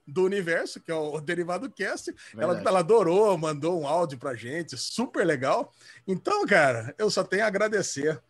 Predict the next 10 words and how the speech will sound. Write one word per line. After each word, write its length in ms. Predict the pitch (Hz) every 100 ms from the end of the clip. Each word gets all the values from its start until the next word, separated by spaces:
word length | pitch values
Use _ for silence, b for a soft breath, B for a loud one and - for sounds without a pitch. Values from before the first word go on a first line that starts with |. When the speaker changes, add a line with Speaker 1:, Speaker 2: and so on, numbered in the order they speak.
| -
Speaker 1:
pela 400 | 143 139 123 101
recuperação 800 | 175 - 180 202 151 - 160 180
do 80 | 156
meu 160 | 170
filho 420 | - 139 156 240 - _ b b -
e 160 | 156 208 175
da 240 | 151 269
Gi, 280 | 151 190 294 _
que 80 | 240
estão 420 | 208 - 214 254